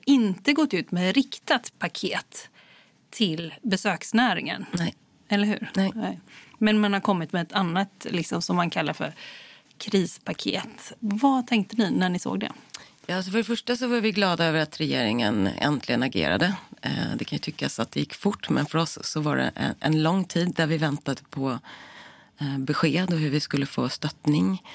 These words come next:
Speaker 2: Eh, det här paketet innehöll ju främst tre delar. Det ena var ju att regeringen går in och tar, eh, kostnaden för sjukfrånvaro,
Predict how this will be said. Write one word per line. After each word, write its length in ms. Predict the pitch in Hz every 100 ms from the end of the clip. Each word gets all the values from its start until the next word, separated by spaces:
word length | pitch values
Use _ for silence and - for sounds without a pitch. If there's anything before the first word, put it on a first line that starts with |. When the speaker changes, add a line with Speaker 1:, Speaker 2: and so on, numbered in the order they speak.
| - - - - - -
Speaker 2:
Eh, 420 | 147 151 147 143
det 100 | 143
här 100 | 175
paketet 520 | 175 190 190 170 165
innehöll 340 | 156 165 151 143
ju 60 |
främst 500 | 135 156 151 151 - - -
tre 280 | - 185
delar. 380 | 156 82 90 143
Det 260 | 151 156 -
ena 500 | 160 156 165 165 156
var 300 | 139 147 135
ju 400 | - 135 135 98 -
att 260 | 135 -
regeringen 440 | 151 131 123 123 123
går 140 | 135
in 120 | 120
och 120 | 117
tar, 480 | - 113 104 98 90 - - - - - - -
eh, 140 | 135
kostnaden 320 | - 147 151
för 100 | -
sjukfrånvaro, 800 | - 156 - 147 160 180 98 180